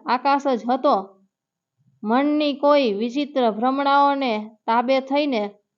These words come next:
અમીધરભાઈએ બીજા જ મહિને આકાશનો વધ કરી નાખ્યો હતો. જો કે એ વાત અલગ હતી કે તેમને ત્યારે જાણ નહોતી કે તેમની દીકરીનો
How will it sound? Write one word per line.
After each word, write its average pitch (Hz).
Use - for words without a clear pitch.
અમીધરભાઈએ 262
બીજા 269
જ 226
મહિને 262
આકાશનો 247
વધ 247
કરી 285
નાખ્યો 208
હતો. 202
જો 269
કે 302
એ -
વાત 294
અલગ 277
હતી 311
કે 233
તેમને 269
ત્યારે 269
જાણ 262
નહોતી 311
કે 214
તેમની 226
દીકરીનો 254